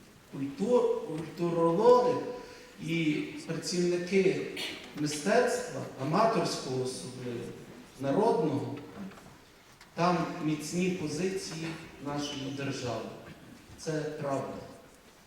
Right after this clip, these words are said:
І тому дозвольте подякувати вам за вашу невтомну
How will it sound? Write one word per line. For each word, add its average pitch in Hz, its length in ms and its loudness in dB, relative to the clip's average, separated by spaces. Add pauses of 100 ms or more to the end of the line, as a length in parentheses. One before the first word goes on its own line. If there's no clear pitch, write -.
(520)
І 135 60 -10
тому 175 300 -2
дозвольте 160 640 -2 (800)
подякувати 156 880 2
вам 123 140 -6 (360)
за 139 100 -8
вашу 160 320 -2 (100)
невтомну 165 440 -2